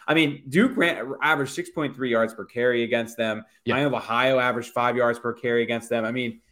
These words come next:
Speaker 1: this, I mean, Nick Singleton, Katron Allen should have themselves a day here. I mean, even if,
Speaker 2: Yeah.
Speaker 1: eh, you know, whatever happens with Clifford Allen, whatever, what doesn't, I don't know if it's gonna matter. I mean, like, I, Penn State should be able to control the ground game in this one, right?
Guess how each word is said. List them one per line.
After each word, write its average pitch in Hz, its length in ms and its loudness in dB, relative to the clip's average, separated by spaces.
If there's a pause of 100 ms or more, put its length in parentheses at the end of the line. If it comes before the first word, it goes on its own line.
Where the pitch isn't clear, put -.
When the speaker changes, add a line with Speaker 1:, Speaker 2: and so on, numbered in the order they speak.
(300)
Speaker 1:
this, 220 360 4 (760)
I 139 40 -12
mean, 147 140 0
Nick 262 140 4
Singleton, 147 400 0
Katron 151 380 0
Allen 131 260 2
should 139 340 0
have 135 160 2
themselves 113 380 -4
a 104 80 -10
day 143 240 -2
here. 110 160 -4
I - 20 -4
mean, 110 140 -8
even 180 240 -2
if, 143 120 -2
Speaker 2:
Yeah. 135 180 2 (380)
Speaker 1:
eh, 131 180 -6
you 160 180 -4
know, 135 80 0
whatever 175 340 4
happens 151 340 2
with 131 140 -8
Clifford 143 300 0
Allen, 143 260 4
whatever, 151 340 -2
what 160 220 -10
doesn't, 165 260 -4
I 156 120 0
don't 240 100 2
know 170 80 0
if 131 60 -4
it's 127 80 -12
gonna 117 160 -4
matter. 113 420 0
I 98 40 -8
mean, 110 160 -10
like, 110 220 -6
I, 135 80 -6
Penn 180 280 -4
State 156 260 -6
should - 320 -4
be 151 120 0
able 135 120 2
to 123 80 -6
control 113 300 -8
the 98 80 -14
ground 127 300 -4
game 104 180 -8
in 98 80 -16
this 95 160 -18
one, 78 180 -14 (100)
right? 131 220 -6